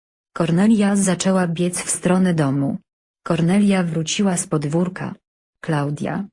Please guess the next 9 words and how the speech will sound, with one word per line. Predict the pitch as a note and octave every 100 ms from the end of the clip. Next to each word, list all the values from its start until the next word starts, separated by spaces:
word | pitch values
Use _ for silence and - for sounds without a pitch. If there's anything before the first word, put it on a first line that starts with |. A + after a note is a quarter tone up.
| -
bo | F3 F#3+
tak | F#3 -
nazywała | F3 E3 E3 E3+ F3 D#3
się | F3
szczęśliwa | D#3+ - E3 - E3+ F#3 E3+
matka | E3 F#3 - E3+
swojego | - F3+ E3+ E3 D#3
kochanego | D#3+ - F3+ G3+ F#3+
okruszka, | E3+ E3+ D#3 - E3+ F#3+